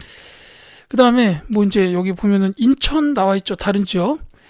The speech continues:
자, 요 인천의 경우에는 이제 미추홀이라는 옛 이름이 있어요. 그래서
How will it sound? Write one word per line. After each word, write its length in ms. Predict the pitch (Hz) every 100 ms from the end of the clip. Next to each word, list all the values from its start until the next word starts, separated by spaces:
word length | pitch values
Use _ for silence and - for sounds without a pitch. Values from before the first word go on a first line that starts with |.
| - - _
자, 180 | - 196
요 100 | 254 269
인천의 560 | 208 254 - 302 294
경우에는 560 | 269 247 240 233 262 269
이제 140 | 202
미추홀이라는 960 | 175 190 247 - 302 285 254 233 220 208
옛 160 | 175 196 -
이름이 300 | 190 208 220
있어요. 440 | 185 - 202 165
그래서 360 | - 196 196